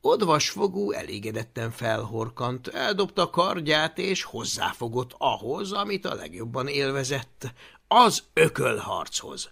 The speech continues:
A maga módján Odvasfogú valóságos művész volt. Szerette csupasz tenyerei között érezni áldozata húsát, ahogy a szobrász is szereti az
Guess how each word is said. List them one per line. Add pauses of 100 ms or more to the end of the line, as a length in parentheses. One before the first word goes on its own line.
(580)
A
maga
módján
Odvasfogú
valóságos
művész
volt. (540)
Szerette
csupasz
tenyerei
között
érezni (220)
áldozata (120)
húsát,
ahogy
a
szobrász
is
szereti
az